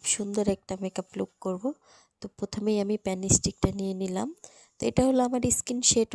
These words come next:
অনুযায়ী, যেহেতু আমি বাইরে কোথাও মানে বেড়াতে বা কোনো অনুষ্ঠানে যাব না, just এমনিতেই মার্কেটে ঘুরতে যাব, তো এই কারণে আমি just আমার স্কিন শেড অনুযায়ী নিয়েছি।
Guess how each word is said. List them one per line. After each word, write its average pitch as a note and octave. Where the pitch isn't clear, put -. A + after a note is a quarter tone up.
অনুযায়ী, G3+
যেহেতু G3+
আমি G3+
বাইরে F#3
কোথাও G3
মানে F#3
বেড়াতে G3
বা F#3+
কোনো -
অনুষ্ঠানে G#3
যাব G3
না, F#3+
just -
এমনিতেই G3
মার্কেটে -
ঘুরতে -
যাব, F3+
তো -
এই G#3
কারণে G#3+
আমি G3+
just F#3+
আমার F#3+
স্কিন -
শেড F#3+
অনুযায়ী F#3+
নিয়েছি। F#3+